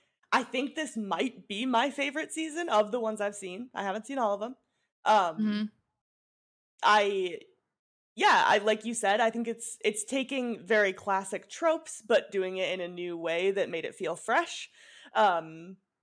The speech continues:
Speaker 1: I loved how they, like, revealed parts of the different stories throughout.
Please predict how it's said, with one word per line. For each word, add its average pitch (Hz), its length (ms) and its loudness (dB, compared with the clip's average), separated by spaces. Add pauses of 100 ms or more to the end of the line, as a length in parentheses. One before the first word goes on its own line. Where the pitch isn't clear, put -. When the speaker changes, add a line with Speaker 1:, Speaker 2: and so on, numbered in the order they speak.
(120)
Speaker 1:
I 220 100 6
loved 185 520 2
how 226 220 4
they, 175 540 -4 (460)
like, 185 240 0
revealed 190 720 -2 (440)
parts - 680 0
of 254 160 -4
the 302 80 -6
different 302 340 -6
stories 320 480 -6
throughout. 330 560 -2